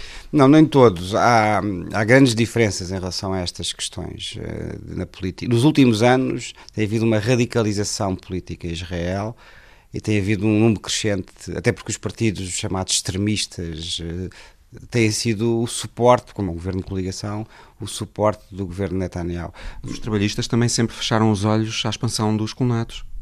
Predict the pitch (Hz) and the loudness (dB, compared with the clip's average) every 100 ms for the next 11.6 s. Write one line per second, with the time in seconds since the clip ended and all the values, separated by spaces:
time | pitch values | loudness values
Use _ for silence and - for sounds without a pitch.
0 | - - - - - - - - - 131 | -12 -14 -14 -18 -20 -16 -8 -2 6 6
1 | 101 - 101 92 - 101 98 95 101 104 | 4 -4 -4 -4 -2 -2 0 2 2 4
2 | 104 - - 104 113 107 131 120 110 113 | 2 0 -2 0 2 2 2 2 2 0
3 | 110 - 98 104 98 - 101 104 104 107 | 0 -4 -6 -4 -2 0 0 2 0 -2
4 | 101 87 80 - 90 - 110 - 95 - | -2 -4 -4 -6 -8 -6 -6 -4 -4 -4
5 | 85 78 90 90 90 90 80 80 - 87 | -6 -6 -6 -4 -4 -8 -10 -8 -10 -10
6 | 85 82 80 - - 90 - 90 92 101 | -10 -8 -8 -10 -8 -8 -4 -4 -2 -6
7 | - - - - - 104 104 - 101 110 | -8 -18 -20 -12 -4 -2 -2 -4 -2 0
8 | 104 - 117 107 110 107 104 104 107 104 | 0 0 2 2 2 2 0 -2 -2 -2
9 | 104 104 113 - 107 101 98 98 95 95 | 0 2 0 0 0 2 0 -2 -2 -2
10 | 92 101 98 92 95 92 - 92 92 - | -2 0 2 0 0 -2 -4 -4 -4 -4
11 | 90 - - 107 113 | -8 -6 -2 0 0